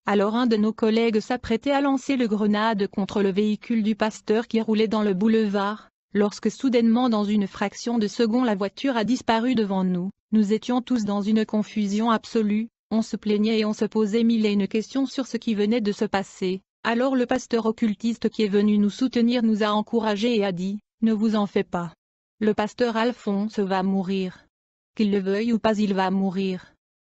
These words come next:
Alors pendant qu'on était en train de dialoguer sur ce qu'il faut faire, nous avons remarqué que le pilier de feu qui nous séparait de l'église a disparu. Nous avons également remarqué l'absence de bataillon de l'armée céleste et des régiments qui étaient stationnés autour de l'église.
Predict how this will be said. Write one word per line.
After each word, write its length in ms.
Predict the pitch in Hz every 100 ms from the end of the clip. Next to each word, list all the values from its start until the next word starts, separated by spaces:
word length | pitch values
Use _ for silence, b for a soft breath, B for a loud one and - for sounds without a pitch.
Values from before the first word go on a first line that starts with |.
| -
Alors 340 | 220 214 220
pendant 300 | - 214 214
qu'on 200 | - 226
était 320 | 240 - 208
en 120 | 226 220
train 280 | - 240
de 80 | 233
dialoguer 560 | 202 233 214 208 190 220
sur 200 | - 226
ce 120 | 226
qu'il 220 | - 240
faut 180 | 233 247
faire, 460 | - 202 190 202 - _
nous 200 | 214 214
avons 200 | 214 208
remarqué 480 | 226 226 226 233 285
que 120 | 262
le 120 | 208 202
pilier 380 | 254 240 240
de 100 | 240
feu 240 | 214 - 240
qui 160 | 233
nous 120 | 208 202
séparait 460 | 220 214 220 240
de 80 | 226
l'église 460 | 208 220 226 262 226
a 60 |
disparu. 640 | 196 208 - 190 180 180 196 _ _
Nous 140 | 233 233
avons 260 | 240 269
également 440 | 269 226 220 220 220
remarqué 500 | 214 190 196 - 247
l'absence 560 | 208 196 - 247 254
de 120 | 202 190
bataillon 500 | 202 214 202 190 196
de 100 | 196
l'armée 360 | 202 220 240
céleste 500 | 226 233 208 202 -
et 60 | 220
des 120 | 214
régiments 540 | 214 220 202 202 202
qui 140 | 226 202
étaient 180 | 185 202
stationnés 640 | - 208 - 233 214 220
autour 340 | 208 202 202
de 80 | 196
l'église. 640 | 202 202 180 190 190 185